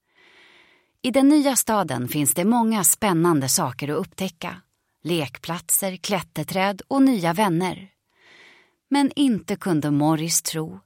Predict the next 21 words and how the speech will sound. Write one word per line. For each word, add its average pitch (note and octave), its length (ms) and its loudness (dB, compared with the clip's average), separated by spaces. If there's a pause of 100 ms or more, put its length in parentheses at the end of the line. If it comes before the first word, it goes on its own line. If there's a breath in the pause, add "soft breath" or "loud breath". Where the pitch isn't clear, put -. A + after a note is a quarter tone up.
(100)
att - 160 -6
den C#3+ 160 0
första B3 460 -2
veckan D3+ 500 -6
skulle G#3 320 -4
bli D3+ 280 -4 (140)
helt D3 520 -6 (100)
upp - 260 -8
och C#3 100 -2
ner. D#3+ 480 -4 (2250)
Måndag. A#3+ 600 2 (2000)
När C4+ 180 4
Morris C4 540 2
vaknar F#3 520 -2
har D3 360 -6
han D#3 180 -2
en E3+ 160 0
ledsen G#3+ 520 -2
känsla C#3+ 540 -2
i C#3+ 60 -2
magen. E3 640 -4